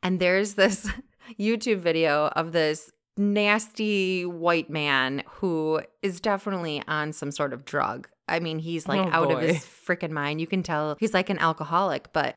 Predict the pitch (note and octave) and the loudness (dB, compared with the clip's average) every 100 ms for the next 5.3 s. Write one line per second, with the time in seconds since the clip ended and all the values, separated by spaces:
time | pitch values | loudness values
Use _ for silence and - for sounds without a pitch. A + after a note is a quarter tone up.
0 | - F3 - F#3 D#3+ - - F#3 F3 D#3 | -4 -6 -4 -4 -2 -2 2 2 2 -2
1 | D3+ F3+ D3+ - - - - _ - G#3 | 0 2 2 0 -8 -12 -16 _ 0 2
2 | F#3 - - - - - A3 G#3 G3 F#3 | 0 -2 -2 -2 0 4 4 6 2 4
3 | E3+ D#3 D3+ E3+ G3+ G3+ G#3 G#3 F#3+ E3+ | 4 4 4 2 6 4 4 0 2 2
4 | D3 A2 - - D3+ G3 D#3 C3 B2+ D4+ | 2 0 -2 -6 0 2 2 0 0 2
5 | C#4+ F3+ E3 | 4 4 2